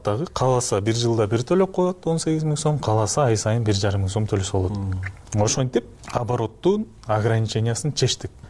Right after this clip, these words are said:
Speaker 1: Э, мисалы, Дордойдо бүгүнкү күндө особый режим менен иштесе, хоть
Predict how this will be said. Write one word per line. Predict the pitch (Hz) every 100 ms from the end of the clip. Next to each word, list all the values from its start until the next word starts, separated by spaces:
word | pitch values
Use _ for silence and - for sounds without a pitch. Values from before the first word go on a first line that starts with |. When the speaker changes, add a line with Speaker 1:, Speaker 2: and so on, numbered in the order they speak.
| -
Speaker 1:
Э, | 107 98 95
мисалы, | 98 110 117 120 185 220
Дордойдо | 147 117 117 113 127 185
бүгүнкү | 120 110 101 101
күндө | 101 101
особый | - 110 104
режим | 107 104 104
менен | 101 101
иштесе, | 104 - 110 143 - - - - -
хоть | 135